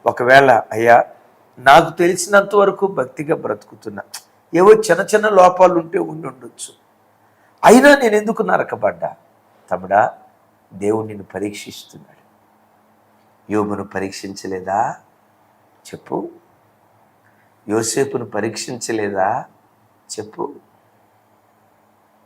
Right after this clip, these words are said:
మోషేను దేవుడు పరీక్షించలేదా?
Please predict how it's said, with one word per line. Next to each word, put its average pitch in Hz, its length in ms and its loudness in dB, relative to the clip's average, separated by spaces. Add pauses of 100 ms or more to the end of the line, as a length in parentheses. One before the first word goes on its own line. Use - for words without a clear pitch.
(1200)
మోషేను 127 460 -2
దేవుడు 127 340 -2
పరీక్షించలేదా? 113 960 -6